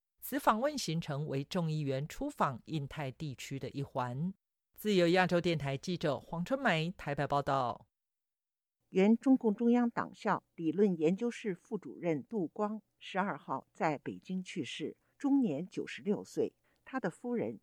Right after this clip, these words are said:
Speaker 2: 向本台表示，家人已按照杜光的遗愿低调完成火化等后事。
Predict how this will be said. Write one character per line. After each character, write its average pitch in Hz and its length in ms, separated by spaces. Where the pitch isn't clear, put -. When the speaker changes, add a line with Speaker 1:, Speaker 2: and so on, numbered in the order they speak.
Speaker 2:
向 151 300
本 - 200
台 - 180
表 - 220
示， - 300
家 247 240
人 160 220
已 131 220
按 160 260
照 135 240
杜 214 160
光 208 220
的 175 100
遗 110 240
愿 156 240
低 247 160
调 233 360
完 139 180
成 180 220
火 - 240
化 - 300
等 - 160
后 190 260
事。 - 300